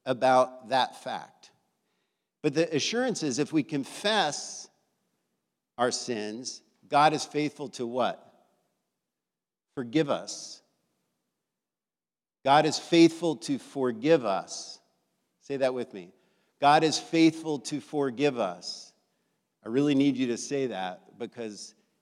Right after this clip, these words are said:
a lot of you need it. God is faithful to forgive us. God is light, but God is merciful. God is just. God is ready and,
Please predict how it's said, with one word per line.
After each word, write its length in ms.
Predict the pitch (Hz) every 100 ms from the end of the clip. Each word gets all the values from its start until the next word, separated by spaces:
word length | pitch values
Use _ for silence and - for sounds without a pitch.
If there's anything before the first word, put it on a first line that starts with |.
| _
a 80 | 113
lot 180 | 120 127
of 80 | 117
you 100 | 120
need 200 | 123 110
it. 160 | 95
God 200 | 135 135
is 160 | 131 -
faithful 920 | - - - 170 185 180 - 147 135
to 240 | - - 131
forgive 560 | - 131 113 120 127
us. 500 | 110 90 - - - _ _ _ _ _ _ _ -
God 220 | 202 247
is 180 | 220 151
light, 600 | 175 233 247 190 - - - _ _ -
but 140 | 160
God 340 | 151 170 208 190
is 300 | 175 131 - -
merciful. 1120 | 117 131 160 196 208 208 175 - 139 101 87 _ _ -
God 260 | 175 180
is 280 | 180 151 117 113
just. 760 | 98 165 196 170 - - - - _ _ _
God 340 | 156 180 180 170
is 480 | 175 165 156 143 - _ _ _ _ -
ready 720 | 131 135 156 196 190 175 135
and, 240 | 131 151